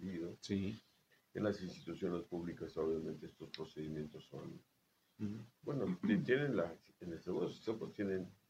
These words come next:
Speaker 1: decir que es gratis,
Speaker 2: Sí, sí,
Speaker 1: estás
Speaker 2: sí,
Speaker 1: faltando
Speaker 2: claro.
Speaker 1: estrictamente a la verdad,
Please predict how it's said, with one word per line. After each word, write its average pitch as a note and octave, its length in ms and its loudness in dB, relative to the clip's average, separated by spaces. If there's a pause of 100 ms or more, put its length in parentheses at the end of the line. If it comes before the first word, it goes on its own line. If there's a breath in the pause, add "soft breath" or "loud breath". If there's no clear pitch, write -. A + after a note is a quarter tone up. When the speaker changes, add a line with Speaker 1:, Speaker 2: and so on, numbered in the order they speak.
(160)
Speaker 1:
decir F2 260 -2
que B2 100 4
es G2+ 120 0
gratis, G2 500 2 (400)
Speaker 2:
Sí, A3+ 160 6
sí, A#3+ 80 4
Speaker 1:
estás - 140 8
Speaker 2:
sí, A3 60 6
Speaker 1:
faltando F#3 220 8 (100)
Speaker 2:
claro. F2+ 100 8
Speaker 1:
estrictamente E2 560 2
a F#2+ 80 10
la A2 80 12
verdad, - 420 8